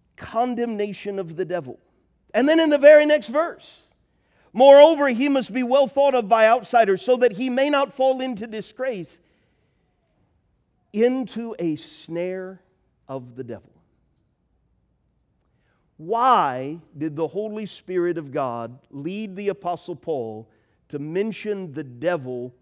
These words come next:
twice in talking about this role of service? Well, I,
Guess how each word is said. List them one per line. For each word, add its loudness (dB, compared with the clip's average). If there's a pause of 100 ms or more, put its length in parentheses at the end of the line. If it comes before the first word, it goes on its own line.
(560)
twice -6 (1160)
in -10
talking -6
about -8
this -16
role -12
of -18
service? -20 (2500)
Well, -10
I, -8